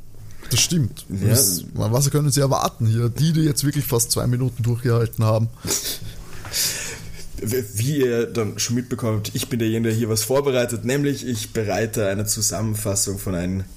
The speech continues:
Speaker 2: Kinder-slash-Jugendkrimi vor und die Aufgabe von Timo ist es dann drauf zu kommen, wer denn die ÜbeltäterInnen sind, beziehungsweise was denn da gespielt wird.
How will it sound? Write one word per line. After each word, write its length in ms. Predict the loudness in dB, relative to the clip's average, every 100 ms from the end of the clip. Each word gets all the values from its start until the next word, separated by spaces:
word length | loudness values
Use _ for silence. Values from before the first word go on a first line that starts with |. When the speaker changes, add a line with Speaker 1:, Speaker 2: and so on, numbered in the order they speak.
| -6
Speaker 2:
Kinder-slash-Jugendkrimi 1300 | -2 0 0 0 0 -2 -2 0 0 -2 -2 -2 0
vor 320 | 0 0 0 0
und 380 | -2 -2 -2
die 180 | -2 -2
Aufgabe 440 | 0 -2 -2 -2 -2
von 180 | -4
Timo 300 | -2 0 2
ist 140 | 2 0
es 100 | 0
dann 160 | 0 -2
drauf 360 | 0 0 0 -2
zu 140 | -4
kommen, 360 | -2 0 0 -2 -4 -8 -6 -4
wer 240 | -2 -2 0
denn 160 | 0
die 160 | -2 -2
ÜbeltäterInnen 920 | -2 -2 -4 -2 -2 -2 -2 -2 -2 0
sind, 240 | -2 -4
beziehungsweise 920 | -6 -4 -2 0 -2 -2 0 0 -4 -6
was 320 | -4 -2 -2
denn 180 | -2 -2
da 200 | -2 -2
gespielt 580 | -2 -2 -4 -2 -4 -4
wird. 180 | -6